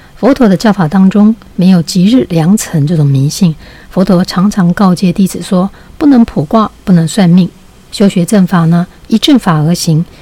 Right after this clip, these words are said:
什么时候呢，都是吉日，什么时候都良辰。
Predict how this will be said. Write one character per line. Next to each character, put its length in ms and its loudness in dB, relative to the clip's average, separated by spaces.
什 180 0
么 100 6
时 140 2
候 200 4
呢， 180 2
都 140 -2
是 160 -4
吉 240 -2
日， 240 0
什 120 -4
么 100 2
时 120 -2
候 80 0
都 180 -2
良 280 -2
辰。 360 -4